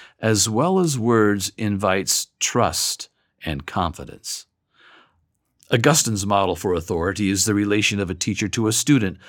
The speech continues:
a master to a disciple, not a magistrate to a subject.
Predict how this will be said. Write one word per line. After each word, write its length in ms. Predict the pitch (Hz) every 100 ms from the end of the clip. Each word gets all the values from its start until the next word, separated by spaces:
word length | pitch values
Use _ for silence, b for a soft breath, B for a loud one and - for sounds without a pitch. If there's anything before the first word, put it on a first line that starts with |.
| B B
a 120 | 101
master 560 | 98 95 101 - 107
to 260 | 90 - 101
a 60 | 101
disciple, 720 | 107 - 127 120 117 67 _ b b
not 320 | - 95 113 117
a 60 |
magistrate 840 | 104 92 90 87 - - 82 82
to 160 | - 85
a 60 | 76
subject. 640 | - 98 78 73 - _